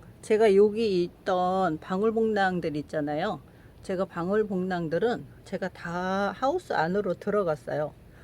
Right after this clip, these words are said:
왜 들어가냐면은요. 그리고 제가 이제 여기 몇 가지 제가 이렇게 방울복랑 요 밑에, 다리 밑에다 이렇게 놔뒀는데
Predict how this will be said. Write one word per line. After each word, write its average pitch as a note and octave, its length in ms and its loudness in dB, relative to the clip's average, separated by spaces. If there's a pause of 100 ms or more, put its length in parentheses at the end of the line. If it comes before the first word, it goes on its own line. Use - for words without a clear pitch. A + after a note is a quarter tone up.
(200)
왜 A#3+ 200 12
들어가냐면은요. F#3+ 1000 2 (1300)
그리고 A#3 340 6
제가 G3 300 6
이제 F3 200 6
여기 F3+ 260 8
몇 E3+ 220 2
가지 F3 640 4 (480)
제가 F3+ 220 2
이렇게 E3+ 680 4 (1600)
방울복랑 F#3 500 4
요 D#3+ 140 6
밑에, D#3 320 0
다리 F3+ 240 2
밑에다 F3 380 0
이렇게 D#3+ 240 -2
놔뒀는데 D3+ 720 -2